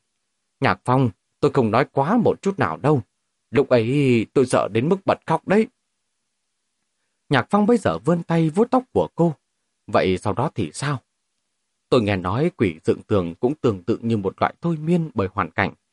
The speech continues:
Không phải là bởi vì không có đường, mà là lúc ấy anh đang mất đi cảm giác về phương hướng. Nói cách khác, khả năng đính chính của đôi mắt và đại não đang không tồn tại. Anh cảm thấy anh đang đi thẳng,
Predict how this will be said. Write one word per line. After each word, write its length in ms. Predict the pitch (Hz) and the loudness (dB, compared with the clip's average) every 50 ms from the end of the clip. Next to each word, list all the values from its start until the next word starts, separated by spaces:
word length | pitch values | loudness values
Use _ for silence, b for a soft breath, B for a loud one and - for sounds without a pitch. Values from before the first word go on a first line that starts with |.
| _ _ _ _ | _ _ _ _
Không 180 | - 139 123 110 - | -2 -2 -2 -2 -2
phải 260 | - 117 101 90 82 - _ _ | -4 -4 -4 -4 -6 -10 _ _
là 120 | 113 113 | -2 0
bởi 160 | 123 120 107 | 2 2 0
vì 180 | 95 98 107 98 | 0 0 -2 -2
không 200 | - - 180 175 | -2 -4 -6 -2
có 180 | - 214 240 240 - | -2 -2 -2 0 -2
đường, 200 | 127 107 87 80 _ _ _ _ _ _ _ _ | -2 -4 -4 -6 _ _ _ _ _ _ _ _
mà 140 | 190 185 | 0 2
là 140 | 170 160 156 | 2 2 2
lúc 200 | 165 190 240 - | 2 0 -2 -2
ấy 320 | - - 156 160 190 247 254 - _ _ _ | -2 -2 -2 0 -2 -2 -4 -6 _ _ _
anh 260 | - 117 104 98 92 - _ | -6 -4 -4 -4 -8 -6 _
đang 200 | 104 98 101 113 | -6 -6 -2 -4
mất 160 | 143 143 - | -6 -4 -2
đi 140 | 113 104 92 - | -4 -6 -6 -4
cảm 240 | - 110 92 82 78 _ _ | -6 -8 -8 -8 -12 _ _
giác 180 | - 165 - _ | -10 -10 -6 _
về 100 | - 82 - | -8 -8 -6
phương 180 | - 110 90 85 - | -6 -6 -8 -6 -6
hướng. 240 | 107 117 147 196 226 - _ _ _ _ _ _ _ _ _ _ | -4 -4 -4 -4 -6 -10 _ _ _ _ _ _ _ _ _ _
Nói 180 | 104 107 110 | -2 -2 -2
cách 180 | 107 - 143 - - | -2 -2 -6 -8 -6
khác, 180 | - 175 196 190 _ _ _ _ _ _ | -6 -6 -6 -6 _ _ _ _ _ _
khả 100 | - 135 | -2 0
năng 260 | 131 170 185 180 151 | 2 2 2 2 2
đính 180 | 139 165 190 190 | 2 0 0 -2
chính 220 | - 185 208 247 | -2 0 0 0
của 260 | 254 - 117 95 82 - | 0 0 0 0 0 -2
đôi 200 | - 139 160 160 160 | -2 0 0 0 2
mắt 160 | 196 233 254 - _ _ _ _ _ | 0 -2 -2 -4 _ _ _ _ _
và 140 | 117 113 98 | -2 -2 -2
đại 220 | 82 92 98 - - | 0 -2 -4 -6 -4
não 280 | 110 113 120 165 196 196 - _ _ | -4 -2 -2 -2 -2 -4 -8 _ _
đang 280 | 117 120 117 104 95 - | -4 -4 -4 -4 -6 -8
không 200 | - 123 113 98 | -6 -4 -4 -2
tồn 220 | - - 95 82 - | -2 -4 -4 -4 -2
tại. 220 | - 98 90 - _ _ _ _ _ _ _ _ _ | -2 -2 -2 -4 _ _ _ _ _ _ _ _ _
Anh 140 | 135 127 123 | -2 -2 0
cảm 220 | - 110 87 - | 0 -2 -2 -2
thấy 220 | - - 131 160 - | -2 -4 -4 -4 -4
anh 160 | - 131 120 | -4 -6 -6
đang 220 | 107 113 110 101 98 | -4 -6 -8 -6 -4
đi 140 | 107 104 92 | -4 -4 -4
thẳng, 260 | - 110 107 87 | -4 -6 -8 -8